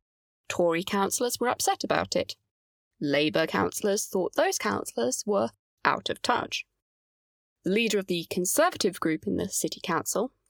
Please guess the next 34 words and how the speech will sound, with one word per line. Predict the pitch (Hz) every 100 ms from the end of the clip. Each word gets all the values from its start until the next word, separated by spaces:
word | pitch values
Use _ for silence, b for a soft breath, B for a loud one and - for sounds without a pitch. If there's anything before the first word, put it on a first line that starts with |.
| -
Councillor | 170 - 170
Mark | 165 - -
Weston, | 208 - - 226 -
said, | - - 175 190 - _ _ _
quote, | - - - - _ _ _ _
"I | 247
do | 214 - 285
not | 285
believe | 233 208 254
that | 226 196
anyone | 220 285 262
has | 214 269
the | -
right | 202 233
to | -
deface | 214 202 220 240 247
or | 226
destroy | 226 - 185 190 185
public | 196 190 185 190 -
property, | 180 - - 156 - B B B
no | 185
matter | 185 202 190
how | - 254 294
warranted | 226 226 240 - 226 -
they | 196
believe | 262 233 214 214
their | 233
actions | - - - 185 196
or | - 294
motivation | 196 190 208 156 - - -
to | -
be." | - - _ _ _ _ _ _ -
End | - -
quote. | - 202 -